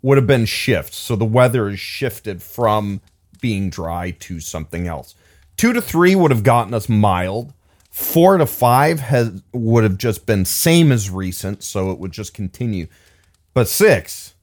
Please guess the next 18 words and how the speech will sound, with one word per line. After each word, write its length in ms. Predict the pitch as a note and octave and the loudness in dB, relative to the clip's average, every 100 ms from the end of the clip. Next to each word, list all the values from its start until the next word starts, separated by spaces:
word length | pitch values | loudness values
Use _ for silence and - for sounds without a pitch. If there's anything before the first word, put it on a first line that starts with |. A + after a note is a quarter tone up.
| _ | _
is 400 | F#2 G#2+ F#2+ F2 - _ _ | 0 0 0 -4 -14 _ _
worse 540 | - G2+ A2 G#2+ E2+ - | -10 -2 2 0 -2 -6
than 200 | F2 D#2 | -4 -4
recent. 520 | D#2+ D#2+ - B1 - _ _ _ _ _ _ _ _ - | -4 -6 -8 -14 -16 _ _ _ _ _ _ _ _ -12
So, 920 | - - - D4+ C#4+ C#3+ G#2+ A2 A2+ _ _ | -8 -6 2 6 6 6 4 0 -6 _ _
since 600 | - - - B3+ D#4 - | -8 -4 0 0 0 -4
we 640 | F3+ F3 E3+ D#3+ D3+ D3+ - _ B2+ G2 | -4 0 2 0 -2 -6 -12 _ -8 2
go, 600 | B2 A2+ A2+ G#2+ A2 - _ | 4 6 6 2 0 -8 _
we're 220 | A2 A2+ | -2 0
going 320 | G#2+ A#2+ A2 | 4 4 4
with 200 | G2+ F#2 | 2 -2
dry, 640 | E2+ A2+ G2+ E2+ C#2 D#2 - _ _ | -2 0 2 2 0 -6 -14 _ _
there 140 | C3+ C3+ | 4 6
are 80 | B2 | 4
a 100 | G#2 _ | 2 _
bunch 320 | - E3+ A3 F#3 | 4 4 4 -2
of 340 | C3+ F#2 F#2 | -4 -6 -6
different 500 | - B2+ - B2 G#2 | -2 -2 0 -2 -2